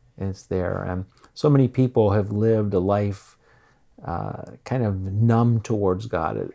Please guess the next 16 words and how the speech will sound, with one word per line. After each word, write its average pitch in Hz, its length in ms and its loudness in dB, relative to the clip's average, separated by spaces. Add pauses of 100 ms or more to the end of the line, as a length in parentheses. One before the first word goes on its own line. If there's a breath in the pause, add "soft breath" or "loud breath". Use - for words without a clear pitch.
(100)
The 110 160 0
idea 113 440 4
being 104 400 -2
if 92 240 -6 (180)
they 107 220 -2
didn't 113 260 2
have 107 240 0
an 101 100 0
opinion, 95 640 -2 (360 soft breath)
then 98 160 -2
they 101 100 0
wouldn't 98 240 -2
have 95 120 -4
to - 120 -6
respond. 98 720 -4
And 101 360 -6